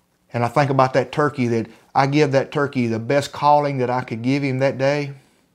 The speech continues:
And he just turned and walks away like I'm not even there.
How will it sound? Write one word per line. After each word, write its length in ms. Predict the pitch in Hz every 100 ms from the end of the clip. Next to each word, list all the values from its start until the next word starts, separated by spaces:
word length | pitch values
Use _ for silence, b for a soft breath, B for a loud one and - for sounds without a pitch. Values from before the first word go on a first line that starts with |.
| _ _ _ _ _ b b b b
And 100 | 120
he 120 | 127
just 240 | 127 -
turned 640 | - 143 147 151 143 139 131 _ _
and 200 | 123 110
walks 320 | 123 131 -
away 380 | 131 131 135 113
like 240 | 117 113 113
I'm 180 | 110
not 160 | 120 123
even 260 | 120 123 120
there. 340 | 117 113 107